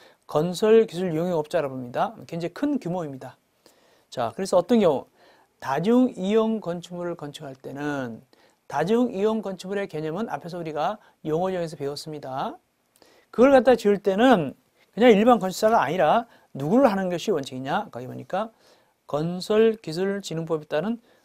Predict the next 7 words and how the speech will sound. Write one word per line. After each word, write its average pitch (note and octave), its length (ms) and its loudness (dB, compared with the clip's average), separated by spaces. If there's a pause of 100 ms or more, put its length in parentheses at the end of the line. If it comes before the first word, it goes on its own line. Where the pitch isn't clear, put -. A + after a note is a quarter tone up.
(160)
건설기술용역업자. E3 1600 -2 (1800)
아, C#3 400 -4 (160)
이 G3 100 -4
경우에 A#3+ 440 4 (240)
시공자 B3 960 4
본인이거나 F3+ 1080 0
거기 C#3 240 -10